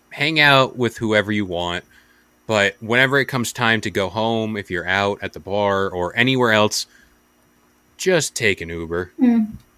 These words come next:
Speaker 1: Please, Uber, whatever you use to get to place to place,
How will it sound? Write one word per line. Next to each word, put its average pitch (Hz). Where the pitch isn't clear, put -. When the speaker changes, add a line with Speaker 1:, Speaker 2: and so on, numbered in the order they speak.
Speaker 1:
Please, 110
Uber, 117
whatever 175
you 165
use 139
to -
get 113
to -
place 110
to 107
place, 107